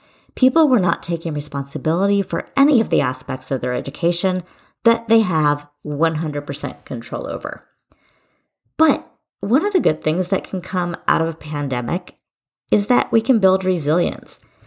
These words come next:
We should all be looking for ways that we and our children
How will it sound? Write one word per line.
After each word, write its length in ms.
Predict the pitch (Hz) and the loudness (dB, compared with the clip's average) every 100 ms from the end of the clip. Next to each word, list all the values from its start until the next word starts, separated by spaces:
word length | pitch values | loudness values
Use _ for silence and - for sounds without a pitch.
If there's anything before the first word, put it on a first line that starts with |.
| _ _ _ _ | _ _ _ _
We 100 | 247 | 2
should 260 | 302 339 - | 2 0 0
all 260 | 196 208 | 0 0
be 160 | 233 226 | 2 2
looking 280 | 190 202 185 | 2 0 -2
for 140 | 175 | -2
ways 520 | 151 139 135 139 - - _ | 0 2 2 0 -4 -16 _
that 200 | - 165 | 0 0
we 580 | 151 165 180 180 220 262 _ _ | 0 0 2 2 0 -4 _ _
and 200 | 147 147 | -2 2
our 120 | 160 | 0
children 720 | 170 - 135 - - 170 285 | 0 -2 -2 -2 -2 0 -2